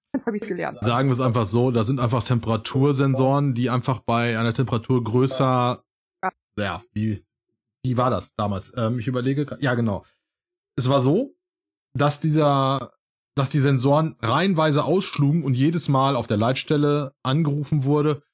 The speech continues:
Speaker 2: „Nein, hier ist nichts, hier brennt nichts“, seitens des Aquamagis.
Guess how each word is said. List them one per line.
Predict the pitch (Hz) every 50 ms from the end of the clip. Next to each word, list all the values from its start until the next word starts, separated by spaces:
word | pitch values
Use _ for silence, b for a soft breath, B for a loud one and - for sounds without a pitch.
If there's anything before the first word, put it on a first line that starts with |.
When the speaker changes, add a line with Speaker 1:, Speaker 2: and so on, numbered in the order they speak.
| _ _ _ _ -
Speaker 2:
„Nein, | 107 110 107 123 135 143 151 147 139 120 - _ _ _ _ _ _ _ _ -
hier | 113 127 151
ist | 135 147 - - -
nichts, | 107 92 - -
hier | - 131
brennt | 110 98 113 117 113 107 - -
nichts“, | _ _ _ - - - _ _ - -
seitens | 127 117 131 127 139 - - - -
des | - - 120 - 120
Aquamagis. | 131 120 - 131 120 117 117 113 113 104 98 - - - -